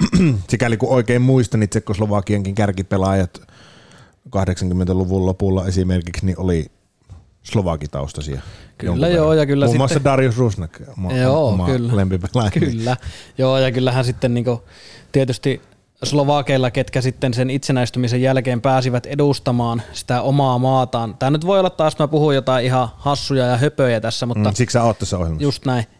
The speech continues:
Speaker 2: Niin sen takia, sehän meni niin, että silloin kun tää maa jakautui kahtia, niin Tsekkihän oli se maa, mikä sai automaattisesti sen
Speaker 1: Aivan totta.
Speaker 2: A-ryhmän paikan,
Speaker 1: Mm.
Speaker 2: ja Slovakia, mistä tasolta sitten lähtikään liikkeelle, niin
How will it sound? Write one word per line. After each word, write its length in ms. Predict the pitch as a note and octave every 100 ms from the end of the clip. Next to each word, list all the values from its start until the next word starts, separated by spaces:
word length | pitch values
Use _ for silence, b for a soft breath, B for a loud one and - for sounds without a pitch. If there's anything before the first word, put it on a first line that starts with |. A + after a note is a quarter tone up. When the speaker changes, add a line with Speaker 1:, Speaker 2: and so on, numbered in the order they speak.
| _
Speaker 2:
Niin 200 | C3 B2 -
sen 240 | - D#3+
takia, 380 | D#3 C#3 C#3+ C3
sehän 220 | C3 D3
meni 300 | D3 E3 D#3
niin, 260 | C#3 D3 C#3
että 180 | C3 A#2
silloin 200 | C#3 C3+
kun 80 | C3
tää 160 | C3+
maa 240 | C#3 D3+ C#3
jakautui 480 | C3+ C3+ D3 B2
kahtia, 480 | A#2+ C#3+ C3+ - B2+
niin 120 | B2
Tsekkihän 640 | B2 - E3 - C3 A#2+ A#2
oli 180 | B2+ B2
se 220 | C3 A#2+
maa, 240 | A#2 A#2+ A#2+
mikä 260 | A2+ B2
sai 280 | A#2+ C3 A#2+
automaattisesti 640 | G#2+ A#2+ A2+ G2 F#2+ - -
sen 100 | C3
Speaker 1:
Aivan 180 | A#2+
totta. 140 | C#3 C#3
Speaker 2:
A-ryhmän 280 | B2+ C3 A#2
paikan, 380 | B2 A#2 A#2 A#2+
Speaker 1:
Mm. 60 |
Speaker 2:
ja 180 | A#2 A#2+
Slovakia, 680 | - C#3 C3 B2+ C3 A#2+ A2 -
mistä 340 | - B2+ A#2+ A#2+
tasolta 340 | B2 D3 C#3+
sitten 160 | - G3
lähtikään 400 | F#3+ - B2+ B2
liikkeelle, 460 | B2 A#2+ B2 A#2+
niin 180 | A#2+ A#2+